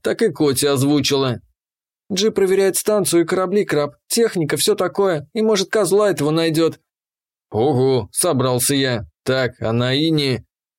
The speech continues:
"Броском, радиосвязь". Понятно, потыкала мелкая в соответствующий прибор и видное в открытую дверь кольцо портала. "Понял, принял", кивнул я, проглядывая бегло, что у нас на Ине херового.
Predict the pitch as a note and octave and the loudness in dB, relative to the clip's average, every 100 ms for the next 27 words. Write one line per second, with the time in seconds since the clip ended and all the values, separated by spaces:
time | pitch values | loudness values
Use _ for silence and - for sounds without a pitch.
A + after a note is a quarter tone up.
0 | - G3+ A3 - F3 D#3+ D#3 - A3+ G3 | -6 -2 0 0 -2 -2 -4 -4 -2 2
1 | G3 - D3+ D3 - _ _ _ C3 G3+ | 0 0 0 -2 -4 _ _ _ -2 0
2 | G3 F3 C3 C#3+ C#3 E3 D#3 C#3+ C#3 D#3 | 0 0 -2 -2 0 0 0 0 0 0
3 | D#3+ C#3 A#2 - A#2 A2 C3 D3+ - C3+ | 0 -2 -2 -2 -2 -2 -2 -2 -2 0
4 | C3 A#2+ A2 A#2+ A2 C#3 D3+ - - A3 | 0 -2 -2 -2 0 0 -2 -6 -2 0
5 | B2+ D#3+ E3 D3+ B2+ A#2 A#2 - D#3+ C3+ | 2 0 0 0 0 0 -2 -2 -2 0
6 | C3+ A#2+ C3+ D#3+ F3+ G3+ - D#3 C3+ E3+ | 0 0 0 0 0 0 0 -2 0 -2
7 | - D3+ C#3 B2+ A2 G2 _ _ _ _ | 0 0 0 -2 -4 -10 _ _ _ _
8 | _ - G3 G#3 C#3 C3+ C#3+ D3 C#3+ B2 | _ -2 0 0 0 0 -2 0 0 -2
9 | - - A#3+ F3+ F#3+ D#3 B2+ E3+ C3 B2+ | -8 -6 0 2 2 2 2 0 0 0
10 | A#2 D3 D#3 C3+ C#3 C3+ C#3 D#3 C#3+ C3+ | 0 0 2 2 2 2 2 2 2 0
11 | A#2 F#2+ - - G#3 E3+ C#3+ C3 E3+ E3+ | -2 -8 -10 -2 0 2 0 0 0 0
12 | C#3+ B2+ B2+ G3 F#3+ C#3+ C3 B2+ | 0 0 0 0 2 2 2 0